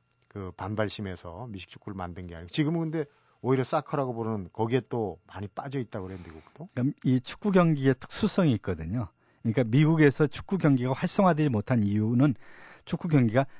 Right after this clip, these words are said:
Speaker 2: 상업 광고를 할 수 없다는 거예요.
Speaker 1: 네.
Speaker 2: 그러니까 이게 사십오 분, 사십오 분, 그러니까 이 중간에, 주-, 중간 타임밖에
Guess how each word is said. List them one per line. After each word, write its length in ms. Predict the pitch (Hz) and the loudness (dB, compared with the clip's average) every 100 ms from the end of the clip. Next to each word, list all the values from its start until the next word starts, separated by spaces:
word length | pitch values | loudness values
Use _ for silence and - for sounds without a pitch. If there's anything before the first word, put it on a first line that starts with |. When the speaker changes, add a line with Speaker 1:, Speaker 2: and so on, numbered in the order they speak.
| - | -18
Speaker 2:
상업 460 | - 196 196 - | 0 6 6 6
광고를 360 | - 139 117 120 | 2 2 2 0
할 80 | 131 | -2
수 140 | - | -4
없다는 400 | 104 - 107 90 | -6 -2 -2 -2
거예요. 360 | 78 78 90 90 | -4 -10 -10 -10
Speaker 1:
네. 200 | 87 - | -10 -6
Speaker 2:
그러니까 240 | 131 123 135 | -2 2 4
이게 340 | 120 120 120 - | 4 2 0 -2
사십오 480 | - 170 - 156 143 | 2 4 4 2 4
분, 160 | 147 | 4
사십오 480 | 139 127 - 123 107 | 4 0 0 -2 0
분, 220 | 131 185 - - - | 2 0 -2 -16 -14
그러니까 380 | 113 104 110 120 | -8 -2 -2 -2
이 200 | 139 120 | -2 -2
중간에, 720 | - 143 143 139 123 117 185 - _ _ | 2 4 6 4 4 0 -2 -4 _ _
주-, 140 | - - | -20 -20
중간 360 | - 139 139 135 | -4 2 4 2
타임밖에 840 | - 143 135 139 120 110 - 160 | 0 2 2 0 -2 -6 0 0